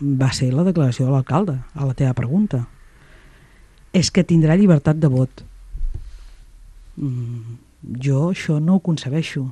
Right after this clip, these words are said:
O sigui, no, sí que concebeixo que la gent tenim dret a, a llibertat de vot, faltaria més. El que passa és que normalment, quan un va a un ple i, eh,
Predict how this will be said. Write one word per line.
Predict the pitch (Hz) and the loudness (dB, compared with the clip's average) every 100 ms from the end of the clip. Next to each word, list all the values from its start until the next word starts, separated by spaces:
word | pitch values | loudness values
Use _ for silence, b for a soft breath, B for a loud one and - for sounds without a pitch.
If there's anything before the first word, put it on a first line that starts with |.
| - _ _ | -12 _ _
O | |
sigui, | - 156 b b b | -4 -4 b b b
no, | 175 - | -4 -4
sí | - 190 | -4 -4
que | 240 | 0
concebeixo | 247 - 160 156 151 | 0 0 0 0 0
que | 147 | 0
la | 135 | 2
gent | 160 160 | 2 2
tenim | 147 139 | 0 0
dret | 135 131 127 135 | 0 -2 -4 -4
a, | 120 113 120 139 123 107 113 113 | -4 -4 -8 -8 -8 -8 -12 -14
a | |
llibertat | 113 120 113 135 | -12 -10 -8 -4
de | 135 | -2
vot, | 139 123 | -2 -4
faltaria | - - 127 135 | -8 -6 0 2
més. | 156 160 B B B B | 4 2 B B B B
El | 139 | -4
que | 139 | -2
passa | 143 139 175 | -2 0 0
és | - | 2
que | 185 | 2
normalment, | 165 143 135 160 180 B B B B - | 4 2 2 2 2 B B B B -6
quan | - 143 | 0 2
un | 151 156 | 2 2
va | 151 | 0
a | |
un | 151 139 131 | 0 -2 2
ple | 165 - 139 _ _ _ _ _ _ _ - - - | 2 2 -2 _ _ _ _ _ _ _ -14 -12 -2
i, | 190 156 | 2 4
eh, | 156 - | 2 -4